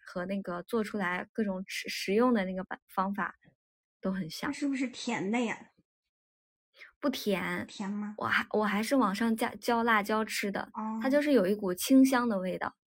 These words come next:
Speaker 2: 因为我小的时候，
Speaker 1: 嗯。
Speaker 2: 我们吃过槐花，就是那种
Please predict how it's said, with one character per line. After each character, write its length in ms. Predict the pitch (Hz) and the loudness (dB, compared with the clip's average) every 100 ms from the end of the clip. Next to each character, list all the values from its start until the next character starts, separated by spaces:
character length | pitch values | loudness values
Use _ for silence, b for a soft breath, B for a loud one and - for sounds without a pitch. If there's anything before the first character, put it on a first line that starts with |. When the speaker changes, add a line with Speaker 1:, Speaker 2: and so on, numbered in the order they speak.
| _ _ _ _ _ _ _ _ _ _ _ - | _ _ _ _ _ _ _ _ _ _ _ 2
Speaker 2:
因 120 | 311 | 6
为 60 | |
我 100 | 294 | 6
小 240 | 285 214 214 | 6 4 2
的 120 | 226 | 2
时 120 | 240 | 0
候， 80 | 247 | 0
Speaker 1:
嗯。 40 | 226 | 0
Speaker 2:
我 100 | 185 | 0
们 160 | 190 | 0
吃 200 | 208 - | -2 -2
过 140 | 269 233 | 0 0
槐 340 | - 180 156 | -2 -6 -6
花， 340 | 208 226 220 220 | -4 -2 0 0
就 140 | 233 | -2
是 140 | 226 | -2
那 120 | 226 220 | -2 -2
种 280 | 190 160 | -2 -6